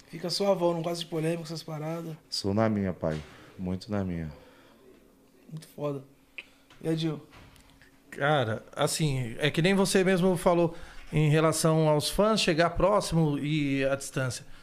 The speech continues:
Speaker 3: Hoje, você acha que a internet facilitou muito a vida ou,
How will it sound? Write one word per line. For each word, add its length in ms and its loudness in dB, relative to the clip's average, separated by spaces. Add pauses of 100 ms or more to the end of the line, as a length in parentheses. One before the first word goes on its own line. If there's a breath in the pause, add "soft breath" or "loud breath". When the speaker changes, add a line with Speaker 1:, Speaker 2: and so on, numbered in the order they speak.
(380 loud breath)
Speaker 3:
Hoje, 580 2
você 300 0
acha 300 2
que 120 -4
a 20 4
internet 640 0
facilitou 720 0 (260 loud breath)
muito 600 2
a 120 0
vida 560 0
ou, 420 0